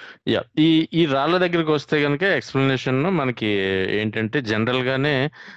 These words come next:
రాళ్ళు అన్నీ మునగటం అన్నది కూడా ఉండదు. మీరు చూస్తే గనుక అది ఎలా ఫామ్ అయింది, ఎలాంటి పరిస్థితుల్లో ఫామ్ అయింది అన్న దాన్ని బట్టి అందులో ఉండే పోర్స్ ఇంటర్నల్‌గా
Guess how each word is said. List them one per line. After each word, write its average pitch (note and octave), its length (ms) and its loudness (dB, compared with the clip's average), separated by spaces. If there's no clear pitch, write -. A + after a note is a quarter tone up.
రాళ్ళు B2 400 0
అన్నీ D#3 360 4
మునగటం C#3+ 500 0
అన్నది C3+ 240 -2
కూడా C#3+ 200 -2
ఉండదు. A2+ 300 0
మీరు G2 340 0
చూస్తే A2 240 0
గనుక G#2+ 280 0
అది D#3 220 0
ఎలా A2+ 260 0
ఫామ్ B2 320 -2
అయింది, A#2+ 320 0
ఎలాంటి A#2 360 0
పరిస్థితుల్లో A#2 640 -2
ఫామ్ G#2 300 -2
అయింది G#2 420 0
అన్న G#2 120 0
దాన్ని G#2 260 -2
బట్టి C3 520 -2
అందులో D3+ 380 2
ఉండే C#3+ 240 2
పోర్స్ C#3+ 500 0
ఇంటర్నల్‌గా C3 840 0